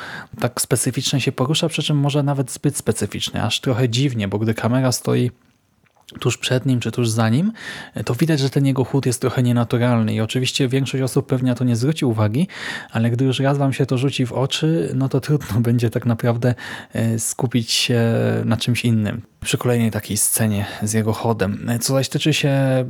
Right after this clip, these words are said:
charakteru, to jak ta postać została rozpisana, to Isk narzekał strasznie na jego krystaliczność i cnotliwość. No i powiem wam, że Philo rzeczywiście zostaje przedstawiony jako ten jeden, jedyny człowiek z policji, który angażuje się w sprawy dotyczące Fe.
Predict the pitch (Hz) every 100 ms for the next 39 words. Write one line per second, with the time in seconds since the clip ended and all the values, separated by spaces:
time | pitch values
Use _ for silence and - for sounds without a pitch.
0 | - - 131 120 - 143 135 131 123 117
1 | 120 - - 127 117 - 123 123 - 110
2 | - 147 190 - 175 - _ _ - 160
3 | 160 156 151 139 131 - 139 - 131 123
4 | 123 123 - 127 - 123 120 - - 120
5 | - 117 - 120 - 117 110 - - -
6 | - - - 127 131 196 214 196 190 -
7 | - 151 175 170 147 147 160 - 170 143
8 | 151 139 - 127 - 120 127 147 127 123
9 | - 127 135 - - 156 151 120 120 143
10 | 135 127 120 120 127 123 - 127 120 117
11 | - 117 117 117 117 - 120 120 117 123
12 | 117 120 110 104 113 - - - - -
13 | - - - 120 113 110 113 120 113 113
14 | 120 110 117 - - 117 214